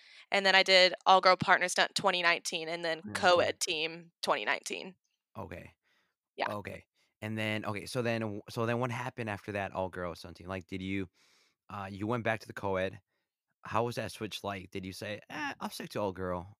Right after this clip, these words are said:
Speaker 2: or say, "Hey, you know what? I'm ready to go to co-ed"?
Speaker 1: Oh, well, my dream was definitely to prove that I could be on co-ed, especially not being on it that year. I was like, "I gotta come back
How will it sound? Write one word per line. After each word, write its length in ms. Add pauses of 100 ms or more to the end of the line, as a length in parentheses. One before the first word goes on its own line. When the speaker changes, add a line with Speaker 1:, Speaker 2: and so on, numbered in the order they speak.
Speaker 2:
or 140
say, 180
"Hey, 120
you 80
know 100
what? 200 (540)
I'm 160
ready 240
to 100
go 160
to 80
co-ed"? 380 (680)
Speaker 1:
Oh, 240
well, 220
my 120
dream 260
was 180
definitely 320
to 140
prove 300
that 120
I 100
could 180
be 140
on 100
co-ed, 240
especially 380
not 180
being 160
on 140
it 100
that 180
year. 140
I 60
was 140
like, 200
"I 80
gotta 240
come 200
back 380